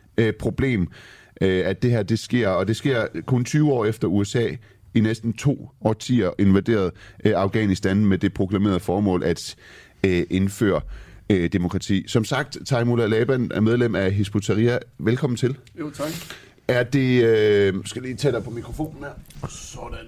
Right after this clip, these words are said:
Speaker 1: der. Er det bedre med Taliban ved magten i Afghanistan end U S A?
Speaker 2: Øh,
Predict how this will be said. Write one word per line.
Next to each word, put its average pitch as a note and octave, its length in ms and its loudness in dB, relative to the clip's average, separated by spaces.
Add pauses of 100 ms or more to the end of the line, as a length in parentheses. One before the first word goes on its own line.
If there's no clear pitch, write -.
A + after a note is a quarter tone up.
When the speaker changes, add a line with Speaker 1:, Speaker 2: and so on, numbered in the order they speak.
Speaker 1:
der. - 220 -16 (560)
Er C#3 140 2
det C3 280 2 (1500)
bedre F3+ 320 2
med D3 100 2
Taliban B2 640 0
ved A2 160 2
magten G#2+ 500 0
i G#2 100 2
Afghanistan F#2+ 680 0
end F#2 220 2 (840)
U G#3 120 6
S - 80 -4
A? C#2 80 0 (1200)
Speaker 2:
Øh, A#2+ 380 -4